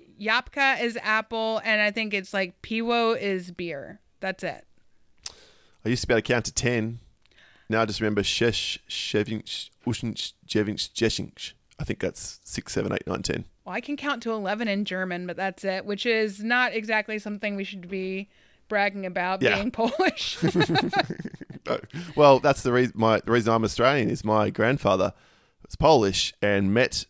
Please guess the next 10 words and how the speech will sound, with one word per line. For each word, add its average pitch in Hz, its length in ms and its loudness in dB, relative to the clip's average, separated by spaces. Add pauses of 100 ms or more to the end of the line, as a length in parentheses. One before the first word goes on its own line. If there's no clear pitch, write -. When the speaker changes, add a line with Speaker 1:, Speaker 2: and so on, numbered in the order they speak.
(120)
Speaker 2:
my 101 200 2
grandmother, 110 440 2
who's 95 260 -2
German, 135 540 4 (420)
at 113 140 4
the 113 120 2
end 117 140 4
of 95 60 -2
the 101 80 4
war, 113 540 6